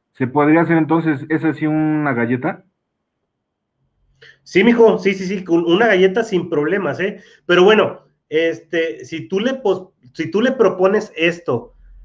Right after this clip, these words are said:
Speaker 2: a una persona que está utilizando <laughs> ese tipo de harinas, te va a sacar otra, otra bajo la manga, que va a ser la grasa, mijo, que le estamos viendo aquí. Te digo porque sí, experimenté muchas cosas con ella. La verdad, no, no, no me enfadó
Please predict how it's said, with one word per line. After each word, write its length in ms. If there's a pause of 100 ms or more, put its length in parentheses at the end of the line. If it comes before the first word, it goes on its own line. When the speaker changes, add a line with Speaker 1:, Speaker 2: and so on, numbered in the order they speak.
Speaker 2:
a 120
una 260
persona 380
que 80
está 160
utilizando 460
<laughs> 0
ese 180
tipo 300
de 60
harinas, 340 (360)
te 120
va 100
a 40
sacar 320
otra, 560
otra 760
bajo 280
la 140
manga, 360
que 80
va 80
a 40
ser 160
la 140
grasa, 320
mijo, 280
que 100
le 100
estamos 240
viendo 180
aquí. 300 (340)
Te 100
digo 160
porque 280
sí, 300
experimenté 600
muchas 260
cosas 260
con 160
ella. 200 (220)
La 100
verdad, 320
no, 460
no, 240
no 140
me 100
enfadó 560